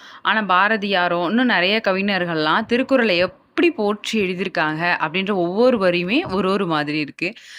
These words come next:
நம்மளுக்கு இந்த வரியெல்லாம் கேட்டதுக்கப்புறம், இன்னும் நீ திருக்குறள் வந்து கஷ்டப்பட்டு தான் படிப்பேன்னா, யாரும் ஒண்ணும் பண்ண முடியாது.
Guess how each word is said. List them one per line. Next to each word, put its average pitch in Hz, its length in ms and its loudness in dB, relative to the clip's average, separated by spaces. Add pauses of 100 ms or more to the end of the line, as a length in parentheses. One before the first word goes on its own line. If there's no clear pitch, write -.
(220)
நம்மளுக்கு 175 520 0
இந்த 180 220 0
வரியெல்லாம் 247 480 4
கேட்டதுக்கப்புறம், 254 680 0
இன்னும் 269 520 4
நீ 330 120 6
திருக்குறள் 262 520 0
வந்து 214 300 2
கஷ்டப்பட்டு 233 640 -2
தான் 254 180 2
படிப்பேன்னா, 196 680 -2
யாரும் 165 340 0
ஒண்ணும் 170 180 -4
பண்ண 151 180 -2
முடியாது. 147 380 -4